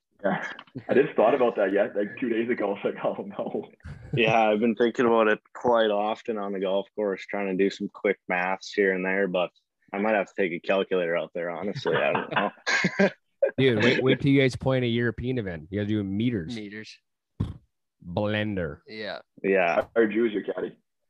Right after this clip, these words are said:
Speaker 4: <laughs> Boy.
Speaker 3: Oh,
Speaker 4: Hey, I
Speaker 3: yeah, we would be flying balls in the bush all day.
Speaker 4: <laughs> I got one here.
Speaker 3: <laughs>
Speaker 4: Um, what is the best piece of advice that you guys have gotten from someone that has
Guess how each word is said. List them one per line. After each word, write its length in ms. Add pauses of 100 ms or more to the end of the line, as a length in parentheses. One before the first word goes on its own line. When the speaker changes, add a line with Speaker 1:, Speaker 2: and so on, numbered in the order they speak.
(580)
Speaker 4:
<laughs> 1600 (1000)
Boy. 480 (460)
Speaker 3:
Oh, 140
Speaker 4:
Hey, 160 (120)
I 100
Speaker 3:
yeah, 140
we 60
would 140
be 80
flying 400
balls 200
in 60
the 60
bush 200
all 140
day. 440
Speaker 4:
<laughs> 1120
I 120
got 140
one 120
here. 240
Speaker 3:
<laughs> 40 (240)
Speaker 4:
Um, 400 (840)
what 200
is 120
the 100
best 420
piece 300
of 100
advice 380
that 80
you 120
guys 280
have 160
gotten 400
from 180
someone 360
that 140
has 340